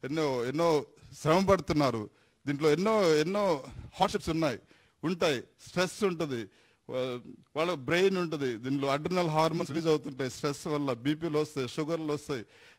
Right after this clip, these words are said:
నిద్రలేని problem వస్తాయి, సమాజం ఇట్లా అయిపోతుంది అనే దాంతో కూడా మనము ఎన్నో హార్డ్‌షిప్‌ని face చేస్తున్నారు. So I know, I know about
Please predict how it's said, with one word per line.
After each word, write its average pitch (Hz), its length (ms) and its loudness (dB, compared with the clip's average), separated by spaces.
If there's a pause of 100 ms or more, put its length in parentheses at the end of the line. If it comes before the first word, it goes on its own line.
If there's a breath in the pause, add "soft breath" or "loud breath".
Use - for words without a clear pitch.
నిద్రలేని 165 480 -2
problem 156 360 0
వస్తాయి, 127 400 -6
సమాజం 160 440 0
ఇట్లా 147 180 -4
అయిపోతుంది 151 500 -2 (300 soft breath)
అనే 156 220 2
దాంతో 170 500 2
కూడా 202 180 2
మనము 175 460 -2
ఎన్నో 160 600 0 (240 soft breath)
హార్డ్‌షిప్‌ని 160 500 0
face 151 300 -2
చేస్తున్నారు. 151 600 -2 (440 soft breath)
So 147 40 -2 (440)
I 156 40 0
know, 170 320 4
I 143 80 2
know 160 240 6
about - 280 0